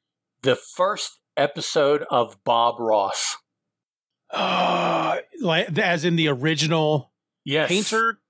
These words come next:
Speaker 2: guy?
Speaker 1: Yes.
Speaker 2: Really? Yeah,
Speaker 1: His,
Speaker 2: nice.
Speaker 1: his show, the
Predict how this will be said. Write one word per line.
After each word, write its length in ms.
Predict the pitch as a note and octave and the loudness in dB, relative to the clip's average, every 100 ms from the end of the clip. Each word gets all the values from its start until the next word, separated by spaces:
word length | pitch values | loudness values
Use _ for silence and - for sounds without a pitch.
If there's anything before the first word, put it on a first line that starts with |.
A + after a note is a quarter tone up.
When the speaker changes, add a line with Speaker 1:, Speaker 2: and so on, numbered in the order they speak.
| - | -4
Speaker 2:
guy? 360 | F#3+ G3+ A#3 | 0 2 2
Speaker 1:
Yes. 240 | A3 C#3+ C3+ | 0 -2 0
Speaker 2:
Really? 320 | F#3 G3 F3 | 2 2 2
Yeah, 360 | G#3 F#3+ C#3+ A#2+ | 2 2 2 0
Speaker 1:
His, 260 | D#3+ D3 | 0 2
Speaker 2:
nice. 280 | A#3 F3+ A#2+ | 2 0 2
Speaker 1:
his 220 | E3 E3 | 0 2
show, 440 | - - E3+ B2+ G#2+ - - - - | 0 0 2 0 -2 -8 -18 -8 0
the 260 | C#3+ B2 | 0 -2